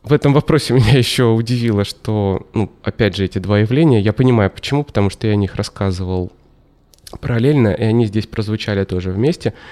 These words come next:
Дело в том, что аутентичность в классическом понимании, понимании Аристотеля — это качество, которое можно развить в себе. И самое важное,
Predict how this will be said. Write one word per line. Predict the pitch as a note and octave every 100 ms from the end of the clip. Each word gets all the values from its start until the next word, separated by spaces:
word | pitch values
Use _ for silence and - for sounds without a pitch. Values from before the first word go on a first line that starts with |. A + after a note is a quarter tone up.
| - - -
Дело | C#3 C#3+
в | -
том, | F3 A3+
что | - - - C3+ B2+ - - _ _
аутентичность | A#2+ A#2+ C#3+ C3+ B3+ - C3+ G2+ - - - _ _ _ _ _
в | -
классическом | - A#2+ G#2+ - - G2+
понимании, | A#2+ C3 F3+ A3+ D#3+ A2 - _ _ _
понимании | C3 B2+ A#2 A2
Аристотеля — | A2 A#2+ F#3+ F#3 C3
это | - -
качество, | - C#3+ G2+ - - - - - _ _ _ _ _
которое | - - D#3 D#3+
можно | A#2 A2+ B2+ B2
развить | G2+ G2+ G#2+
в | -
себе. | - F#2+ F2 - _ _ _ _ _ - - - -
И | -
самое | - C#3+ E3 G3+ E3+
важное, | A#2+ A#2+ G#2+ A2+ F#2+